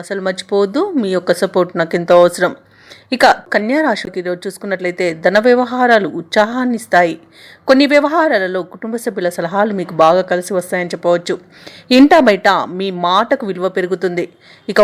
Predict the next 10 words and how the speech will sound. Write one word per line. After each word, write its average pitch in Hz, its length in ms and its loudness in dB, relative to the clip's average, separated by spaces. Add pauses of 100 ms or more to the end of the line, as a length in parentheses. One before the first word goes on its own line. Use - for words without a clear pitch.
ఉద్యోగస్తులు 196 520 2
ఎవరైతే 196 340 0
ఉన్నారో 226 280 2 (120)
తాము 190 280 0
పనిచేసే 247 420 -2 (100)
చోట 185 200 0 (560)
ఏవైతే 208 320 2
వివాదాలు 180 460 2
నెలకొని 180 400 -6
ఉన్నాయో 214 280 0